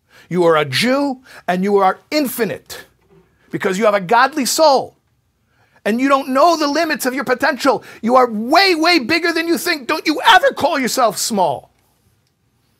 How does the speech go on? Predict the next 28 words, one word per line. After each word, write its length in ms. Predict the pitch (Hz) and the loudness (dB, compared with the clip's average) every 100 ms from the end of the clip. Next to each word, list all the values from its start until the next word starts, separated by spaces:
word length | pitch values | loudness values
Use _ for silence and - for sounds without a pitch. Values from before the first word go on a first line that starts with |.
| _ _ _ _ _ _ _ _ _ _ _ _ _ _ _ _ _ _ _ _ _ _ _ _ _ _ _ - _ - | _ _ _ _ _ _ _ _ _ _ _ _ _ _ _ _ _ _ _ _ _ _ _ _ _ _ _ -20 _ -4
I 120 | 196 | 0
always 240 | 220 180 | 0 0
loved 220 | 160 151 | 0 0
this 140 | 131 120 | -2 -8
story 380 | - 120 85 - _ _ _ - | -8 -10 -12 -20 _ _ _ -12
and 120 | 147 | -8
the 80 | 143 | 0
letter, 480 | 175 180 160 139 135 _ _ _ _ | 2 4 2 -2 -8 _ _ _ _
the 80 | 120 | -10
Rebbe's 260 | 117 123 | -8 -8
response. 720 | 117 - 170 165 151 135 - - _ _ _ _ _ _ _ _ _ _ _ _ _ _ _ _ | -10 -6 -2 -2 -4 -10 -14 -16 _ _ _ _ _ _ _ _ _ _ _ _ _ _ _ _
And 220 | - 151 151 | -8 -6 -6
I 80 | |
never 300 | 160 196 180 | -2 -2 -2
met 320 | 165 175 170 - | -2 -2 -2 -4
Chaim 420 | - - 147 151 | -14 -10 -10 -8
Yosef 280 | 143 139 131 | -8 -8 -10
Grossman, 420 | 139 139 139 123 | -8 -8 -10 -10
but 120 | 135 | -10
when 100 | 151 | -10
he 80 | 147 | -10
passed 380 | 160 170 143 165 | -6 -6 -6 -6
away, 220 | 165 165 | -4 -4
I 80 | 131 | -4
wrote 180 | 160 | -6
a 60 | 156 | -6
sermon 540 | - - 160 143 95 _ _ _ _ _ _ _ _ _ _ _ _ _ _ _ - | -8 -4 -4 -6 -12 _ _ _ _ _ _ _ _ _ _ _ _ _ _ _ -12
about 500 | 131 110 160 151 | -8 -2 0 -2